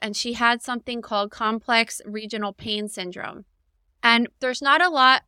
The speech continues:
known about this, but basically what happens in this particular disorder is that one or two limbs could be affected, and it could cause your limb to be cold or have a sensation of burning or have extreme pain.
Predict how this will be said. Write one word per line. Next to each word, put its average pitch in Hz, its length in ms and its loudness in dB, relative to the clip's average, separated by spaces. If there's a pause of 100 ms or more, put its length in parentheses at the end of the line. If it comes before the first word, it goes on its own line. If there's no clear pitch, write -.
known 233 320 -2
about 247 360 2
this, 247 260 -2
but 208 400 2 (680)
basically 311 460 0
what 277 120 2
happens 247 500 2
in 233 140 -6
this 233 300 -6 (120)
particular 226 640 -4
disorder 220 680 -2
is 214 200 -6
that 202 380 2 (220)
one 247 520 -4
or 226 200 -6
two 240 260 -6
limbs 220 320 -4
could 226 180 -8
be 226 140 -4
affected, 214 760 -2
and 202 220 -2
it 202 160 -4
could - 160 -16
cause 214 320 -2
your 208 140 -6
limb 208 220 -4
to 208 120 -10
be 190 160 -8
cold 226 640 -4
or 202 120 -4
have 214 180 -2
a 208 60 -10
sensation 208 580 -8
of 190 160 -8
burning 214 560 -4
or 196 420 -2 (320)
have 214 300 6
extreme 240 600 -4
pain. 196 500 -4